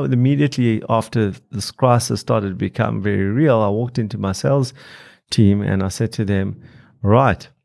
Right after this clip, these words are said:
do you remember Race Corp, the company? Do you remember what we sold? When you go out there, you have to forget what we did and what we do.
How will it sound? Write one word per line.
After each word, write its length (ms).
do 120
you 60
remember 340
Race 260
Corp, 340
the 380
company? 480
Do 140
you 60
remember 280
what 160
we 80
sold? 460
When 180
you 160
go 160
out 300
there, 320
you 160
have 240
to 100
forget 500
what 220
we 100
did 460
and 140
what 180
we 100
do. 320